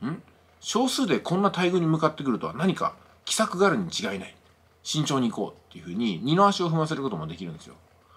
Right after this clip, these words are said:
まあ、つまりは、書いて字のごとしをどう捉えるか、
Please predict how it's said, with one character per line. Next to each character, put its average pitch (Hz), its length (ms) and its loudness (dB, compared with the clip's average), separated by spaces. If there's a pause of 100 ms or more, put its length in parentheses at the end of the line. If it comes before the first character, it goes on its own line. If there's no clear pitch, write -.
(220)
ま 139 80 -2
あ、 - 20 -2
つ - 120 -12
ま 175 100 6
り 110 80 0
は、 117 340 6 (420)
書 214 100 4
い 202 100 4
て 90 160 0
字 127 100 -2
の 143 140 2
ご 101 140 -2
と 92 100 -8
し 87 160 -8
を 98 340 -2
ど 202 280 4
う - 20 -2
捉 - 280 -2
え 226 60 0
る 82 80 -6
か、 - 180 -10